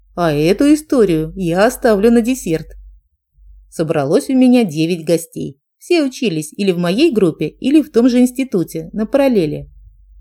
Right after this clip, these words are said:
Но сдружились мы этой компанией довольно давно.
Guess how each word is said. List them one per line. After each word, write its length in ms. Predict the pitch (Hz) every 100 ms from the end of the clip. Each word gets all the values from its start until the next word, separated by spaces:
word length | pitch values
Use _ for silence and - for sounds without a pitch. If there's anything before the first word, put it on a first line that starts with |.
| -
Но 120 | 180 160
сдружились 600 | 151 156 131 170 254 269
мы 140 | 262
этой 220 | 208 196
компанией 580 | 185 208 196 185 160 151
довольно 400 | 151 175 190 175
давно. 540 | 165 175 190 185 147